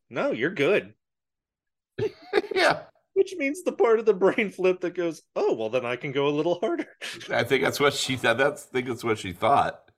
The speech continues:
Speaker 1: <laughs>
Speaker 2: Or may-, I don't know. May-, I don't think she just got a little too much momentum on that second time around.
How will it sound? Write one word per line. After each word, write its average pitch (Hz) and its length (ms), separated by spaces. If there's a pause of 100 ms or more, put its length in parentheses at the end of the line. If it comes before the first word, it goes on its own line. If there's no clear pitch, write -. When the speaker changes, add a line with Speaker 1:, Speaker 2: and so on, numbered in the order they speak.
(520)
Speaker 1:
<laughs> 381 80 (720)
Speaker 2:
Or 101 120
may-, 107 180
I 107 160
don't 160 80
know. 120 240
May-, 98 180
I 110 80
don't 123 100
think 127 140
she - 140
just 101 180
got 104 120
a 107 40
little 101 160
too 98 140
much 95 180
momentum 90 560
on 85 120
that 85 180
second 87 320
time 85 200
around. 82 400